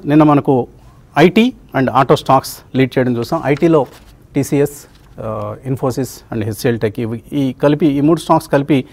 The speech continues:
ఫిఫ్టీ సెవెన్ పాయింట్స్ కంట్రిబ్యూట్ చేశాయి, ఆ, Nifty-కి.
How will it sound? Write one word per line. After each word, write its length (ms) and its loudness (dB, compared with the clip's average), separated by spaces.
ఫిఫ్టీ 220 0
సెవెన్ 280 0
పాయింట్స్ 240 2
కంట్రిబ్యూట్ 420 -4
చేశాయి, 360 -2
ఆ, 360 -4
Nifty-కి. 440 0